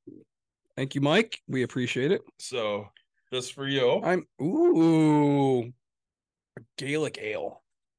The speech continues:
Speaker 1: our flagship. Mm-hmm.
Speaker 2: I'm gonna have a hard Baja Blast.
Speaker 1: Farmhouse yeast.
Speaker 2: And something you like.
Speaker 1: Ooh, a passion fruit goes, a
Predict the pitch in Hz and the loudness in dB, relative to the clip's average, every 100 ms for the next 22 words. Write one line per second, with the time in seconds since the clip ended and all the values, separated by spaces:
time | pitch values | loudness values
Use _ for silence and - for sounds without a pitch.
0 | _ - - - - 139 143 143 127 - | _ -16 -16 -16 -12 -4 -2 -2 -2 -6
1 | - - _ _ _ - 131 165 208 170 | -8 -16 _ _ _ -12 -4 0 2 0
2 | 143 143 120 117 151 170 143 135 117 131 | -4 -4 -6 -8 -6 -2 0 0 -2 -2
3 | 131 120 127 123 120 107 110 98 98 147 | -4 -2 -2 0 -2 -2 -4 -4 -8 -10
4 | - _ _ _ _ - - _ - 143 | -14 _ _ _ _ -20 -20 _ -20 -20
5 | 143 - 135 - _ - - - - - | -20 -18 -16 -16 _ -20 -20 -16 -14 -6
6 | 117 113 110 - 151 156 143 123 135 131 | -4 -4 -8 -6 -6 -4 -4 -2 2 4
7 | 117 - - _ _ _ _ _ - - | 2 -2 -20 _ _ _ _ _ -8 0
8 | 180 190 - 147 151 151 165 151 135 123 | 2 2 0 -4 -4 -6 -6 -6 -6 -4
9 | 135 208 - | -2 -4 -6